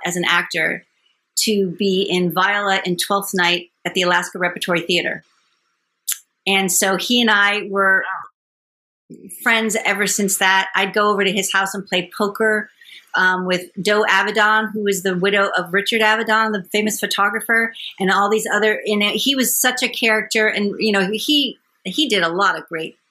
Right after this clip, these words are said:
uh, movies and things, but he had a wonderful experience on the show as well. We were just both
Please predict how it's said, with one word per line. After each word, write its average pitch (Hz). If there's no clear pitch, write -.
uh, 151
movies 196
and 156
things, 147
but 180
he 320
had 269
a 208
wonderful 180
experience 170
on 165
the -
show 165
as 160
well. 170
We 285
were 370
just 302
both 254